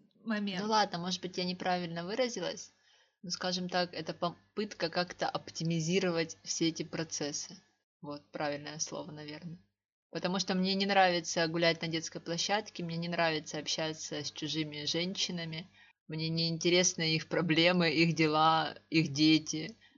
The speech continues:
Speaker 2: То есть я не хочу тратить на это свое время. Я вот решила, что буду просто выходить, брать ноутбук и работать во дворе. Тем более, что Лиза уже достаточно большая для того, чтобы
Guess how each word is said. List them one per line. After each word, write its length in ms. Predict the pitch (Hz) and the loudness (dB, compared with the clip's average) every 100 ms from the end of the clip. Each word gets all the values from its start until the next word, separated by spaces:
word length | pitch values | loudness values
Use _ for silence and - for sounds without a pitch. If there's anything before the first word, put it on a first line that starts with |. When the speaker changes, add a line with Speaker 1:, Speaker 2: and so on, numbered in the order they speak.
| - 160 | -18 -10
Speaker 2:
То 80 | 160 | -4
есть 500 | 147 156 - - - - - _ | -4 -6 -10 -12 -12 -14 -20 _
я 100 | 180 | -2
не 80 | 185 | 0
хочу 240 | 185 185 180 | 0 -4 -2
тратить 380 | - 196 202 | 0 -2 -2
на 20 | 170 | -6
это 160 | 175 | -4
свое 240 | 175 170 160 | -4 -4 -4
время. 420 | 160 139 208 180 - | -4 -8 -10 -14 -4
Я 180 | 160 165 | 2 4
вот 180 | 156 156 | 2 -2
решила, 300 | 170 240 247 | -2 0 0
что 180 | - | -2
буду 160 | 160 160 | -2 -2
просто 320 | 160 165 160 | -2 -2 -2
выходить, 400 | 151 160 165 233 | -6 -4 -4 -4
брать 280 | 180 165 160 | 0 0 0
ноутбук 540 | 170 151 175 208 269 | -6 -8 -6 -6 -4
и 600 | - - 175 202 202 185 185 | -6 -6 -6 -4 -2 -2 -4
работать 540 | - 151 170 180 160 160 | -8 -4 -2 -2 -4 -4
во 80 | |
дворе. 320 | 151 156 151 156 | -8 -6 -8 -8
Тем 180 | 156 | -6
более, 220 | 156 170 170 | -2 0 0
что 160 | - | 0
Лиза 320 | 170 170 160 | 0 2 2
уже 160 | 156 156 | 0 0
достаточно 500 | 151 160 160 - 160 | -2 -6 -4 -4 -4
большая 440 | 156 160 - 214 | -4 -2 0 0
для 120 | 214 165 | 0 -4
того, 240 | 165 156 | -2 -2
чтобы 480 | 160 - 156 151 | -2 -2 -4 -4